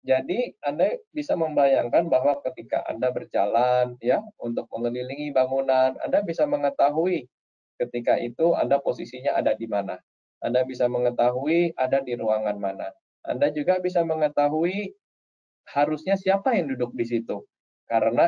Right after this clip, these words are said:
itu kita bisa melakukan assign terhadap lokasi, tempat duduk, ruangan,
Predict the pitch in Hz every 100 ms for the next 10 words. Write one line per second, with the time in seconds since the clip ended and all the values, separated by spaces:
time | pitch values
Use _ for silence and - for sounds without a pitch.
0 | - 127 - - 117 147 123 123 123 117
1 | 117 117 120 113 - 143 180 175 131 120
2 | 113 120 139 - 123 117 113 107 - 160
3 | 170 170 - 120 117 - 143 151 160 165
4 | - 131 143 151 156 160 160